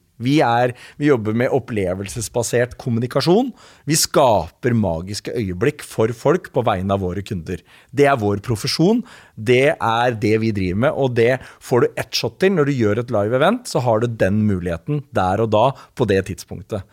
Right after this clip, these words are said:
Det er å bygge den, om det er, eh, fagdag midt på dagen, eller verdens gøyeste fest på kvelden,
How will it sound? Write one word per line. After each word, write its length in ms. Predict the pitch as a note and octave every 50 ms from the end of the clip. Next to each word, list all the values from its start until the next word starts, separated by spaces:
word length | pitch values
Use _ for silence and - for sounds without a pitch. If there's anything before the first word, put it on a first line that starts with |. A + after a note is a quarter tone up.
| _ _ _ _ -
Det 100 | C#3 C#3
er 60 | C#3 C#3
å 40 | B2
bygge 500 | A#2+ A#2+ D#3 C3 G2+ G2 - - B2+ F2
den, 280 | G2+ G2 G#2 A#2 A#2+ - - - - _ - - -
om 260 | C3+ C#3 C3+ C#3 C3
det 180 | B2+ B2 B2+ C#3
er, 360 | - - A2+ A2+ A#2+ C3 C3+ C3 - - - - - _ _
eh, 340 | - - - B2+ B2 B2 A#2+
fagdag 800 | - - - F#3 E3 C#3 A#2 G#2+ G#2+ G#2 G2 B2+ C3 C#3 D3 C3+
midt 200 | C3 A#2+ - -
på 80 | - C#3
dagen, 440 | A2+ A2+ G#2+ G#2 G#2+ A2+ C#3+ D3 D#3 -
eller 180 | B2+ A#2 B2+ B2
verdens 500 | G#2+ A2+ G2+ F#2+ G2 G2+ A2+ B2 A#2 -
gøyeste 400 | - C#3+ A2+ G2+ F#2 - - B2+
fest 260 | - A#2+ G#2+ - - _
på 100 | - C#3+
kvelden, 540 | - - - - A#2+ G#2 G#2 A2+ C3+ D3+ C#3+